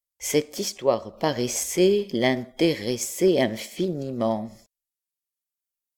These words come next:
L'abbé Donadei était né à Rome. Il avait un oncle cardinal.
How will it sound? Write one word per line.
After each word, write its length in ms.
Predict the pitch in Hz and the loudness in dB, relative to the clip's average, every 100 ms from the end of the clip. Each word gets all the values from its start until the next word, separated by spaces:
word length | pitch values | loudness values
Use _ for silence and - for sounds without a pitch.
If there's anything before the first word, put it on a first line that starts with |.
| _ _ _ | _ _ _
L'abbé 300 | 127 131 226 | 0 2 2
Donadei 760 | 165 123 110 120 175 135 113 - _ | 2 2 2 4 4 2 -6 -14 _
était 220 | 113 120 | -6 -4
né 180 | 123 139 | 0 0
à 120 | 131 | 0
Rome. 540 | 113 120 95 90 90 92 _ _ _ _ _ | -2 -4 -4 -8 -14 -16 _ _ _ _ _
Il 140 | 101 117 | -2 0
avait 240 | 117 131 | 2 4
un 140 | 117 120 | 4 2
oncle 260 | 143 - | 0 0
cardinal. 840 | 113 151 139 110 107 101 104 101 | -2 0 -2 -4 -4 -4 -8 -12